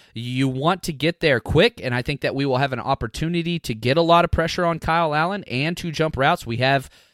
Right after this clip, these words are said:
you look at the amount of, you know, uh,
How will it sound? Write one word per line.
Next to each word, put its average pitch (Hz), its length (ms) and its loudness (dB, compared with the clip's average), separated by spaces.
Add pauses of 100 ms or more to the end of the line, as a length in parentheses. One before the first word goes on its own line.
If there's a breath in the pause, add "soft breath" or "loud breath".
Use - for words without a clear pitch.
(360 soft breath)
you 110 300 -8
look 143 200 -2
at 170 80 -10
the 147 120 -4
amount 139 280 -2
of, 110 220 -4 (100)
you 110 120 -8
know, 101 280 -6 (300 soft breath)
uh, 101 160 -2